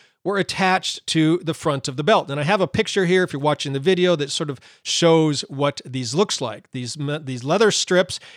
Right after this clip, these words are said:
and then they had these metal studs attached to it, which hung down basically right in front of the man a-, and, uh, protected, well, not protected, but in front of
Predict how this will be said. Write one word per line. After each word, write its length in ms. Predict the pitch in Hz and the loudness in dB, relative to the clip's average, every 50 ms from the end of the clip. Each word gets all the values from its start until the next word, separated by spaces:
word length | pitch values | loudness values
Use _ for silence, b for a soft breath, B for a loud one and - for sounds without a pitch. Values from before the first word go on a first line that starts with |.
| B B | B B
and 120 | 151 160 | -2 0
then 80 | 170 170 | 0 2
they 80 | 160 | 2
had 180 | 147 156 156 147 | 2 0 0 -2
these 180 | 143 156 147 | -2 -4 -2
metal 400 | 131 139 143 147 147 147 143 131 b b b b b b b | -2 -2 0 0 0 -2 -4 -6 b b b b b b b
studs 500 | - - - - - 180 170 156 139 143 | -6 -6 -4 2 4 6 6 6 4 0
attached 420 | 135 - - 190 180 - - - | -4 -2 -2 0 0 0 -2 -4
to 120 | - - 135 | -4 -6 -6
it, 80 | 151 | -6
which 200 | 151 151 - - | -6 -8 -8 -8
hung 280 | - - 180 185 175 160 | -2 0 2 2 2 2
down 380 | 147 147 147 147 147 147 139 b b b b b b | 2 2 2 4 2 0 0 b b b b b b
basically 440 | 123 156 156 - - 147 - 143 139 | -2 -2 0 0 -2 -6 -6 -6 -4
right 240 | 131 151 156 160 - | 0 2 2 2 0
in 120 | 156 139 | -2 -6
front 340 | 131 - - 165 151 139 - - | -6 -2 0 0 0 0 -2 -4
of 160 | - 127 113 | -8 -6 -4
the 80 | 123 | -2
man 420 | 131 165 190 185 147 110 95 101 - _ _ _ _ _ _ _ _ | 2 2 4 4 2 0 -4 -10 -20 _ _ _ _ _ _ _ _
a-, 200 | 123 127 151 - | -10 -10 -8 -6
and, 300 | 139 135 131 127 127 123 | -6 -4 -4 -4 -4 -4
uh, 100 | 123 123 | -6 -6
protected, 640 | 123 - 135 - 151 139 - _ - 131 117 120 - _ _ _ | -6 -8 -6 -4 -4 -4 -4 _ -10 -12 -12 -12 -18 _ _ _
well, 80 | 180 | -2
not 160 | 196 190 131 - | 0 0 -2 -2
protected, 460 | 143 - - 165 - - 131 117 113 | -6 -2 -2 -2 -2 -2 -8 -8 -4
but 200 | 135 139 139 - | -4 -6 -4 -4
in 120 | 147 143 | -8 -8
front 300 | 131 - 165 156 143 - | -4 0 0 0 0 0
of 300 | 147 139 127 113 - - | -2 -2 -2 -4 -8 -18